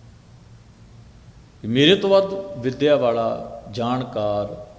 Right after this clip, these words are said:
ਸੋਝੀ ਵਾਲਾ, ਗਿਆਤਾ ਕੌਣ ਹੋ ਸਕਦਾ ਹੈ? ਤੇ ਫਿਰ ਜਦੋਂ ਚਾਰ ਬੰਦੇ ਇਹੋ ਜਿਹੇ ਜੋ ਇਕੱਠੇ ਬਹਿ ਜਾਣ ਵੀ ਜਿ-, ਜਿਨ੍ਹਾਂ ਨੂੰ ਇਹ ਹੋਵੇ ਵੀ ਮੈਨੂੰ ਵੱਧ ਪਤਾ ਹੈ,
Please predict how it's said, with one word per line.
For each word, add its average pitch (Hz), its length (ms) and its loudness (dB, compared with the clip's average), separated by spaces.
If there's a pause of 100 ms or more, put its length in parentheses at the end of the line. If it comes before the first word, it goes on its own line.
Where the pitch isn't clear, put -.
ਸੋਝੀ 143 420 -4
ਵਾਲਾ, 101 600 -4 (180)
ਗਿਆਤਾ 113 800 -2
ਕੌਣ 170 200 -2
ਹੋ 147 120 -4
ਸਕਦਾ - 360 -12
ਹੈ? - 60 -18 (2000)
ਤੇ 226 80 6
ਫਿਰ 214 220 4
ਜਦੋਂ 180 380 4
ਚਾਰ 160 580 4
ਬੰਦੇ 208 300 6
ਇਹੋ 202 200 6
ਜਿਹੇ 208 140 4
ਜੋ 180 160 0
ਇਕੱਠੇ 180 340 -2
ਬਹਿ 160 200 2
ਜਾਣ 156 220 -2
ਵੀ 147 120 -6
ਜਿ-, 143 280 -2
ਜਿਨ੍ਹਾਂ 165 280 0
ਨੂੰ 170 140 -2 (220)
ਇਹ 226 260 6
ਹੋਵੇ 175 240 4
ਵੀ 170 120 -2
ਮੈਨੂੰ 156 280 0
ਵੱਧ 143 200 4
ਪਤਾ 120 240 -4
ਹੈ, 107 120 -6